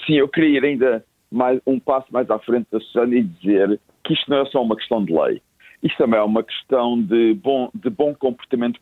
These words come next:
político, de sensatez política e de julgamento político. Eu, se, por, se alguma vez fosse ministro e o meu pai tivesse uma empresa, a primeira coisa que eu faria era dizer ao meu pai: nunca mais, nunca, nunca, enquanto eu for ministro,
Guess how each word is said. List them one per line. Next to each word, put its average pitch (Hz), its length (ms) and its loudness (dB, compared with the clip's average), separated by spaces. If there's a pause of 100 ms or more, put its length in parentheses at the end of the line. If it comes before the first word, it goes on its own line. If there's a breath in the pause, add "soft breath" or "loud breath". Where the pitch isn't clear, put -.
político, 117 540 0
de - 60 -20
sensatez 117 520 0 (140)
política 110 420 -2
e 98 60 0
de 95 80 -8
julgamento 92 460 0
político. - 580 -6 (600 loud breath)
Eu, 247 220 2
se, - 220 -6
por, 143 320 2 (200)
se - 60 -2
alguma 143 300 0
vez 104 220 -2
fosse 147 340 -4
ministro 87 600 -4 (300 loud breath)
e 233 100 2
o 220 60 2
meu 180 120 2
pai 117 200 0
tivesse 117 320 -2
uma 127 140 -4
empresa, 95 640 -2
a 226 80 0
primeira 196 380 2
coisa 117 220 -2
que - 80 -6
eu 160 60 0
faria 143 240 0
era 143 160 0
dizer 117 240 0
ao 101 80 2
meu 110 160 -4
pai: 113 380 -2
nunca 226 500 0
mais, 160 380 -2
nunca, 175 600 -2
nunca, 214 380 -2
enquanto 156 280 -2
eu 110 40 -6
for 123 180 0
ministro, 151 560 -4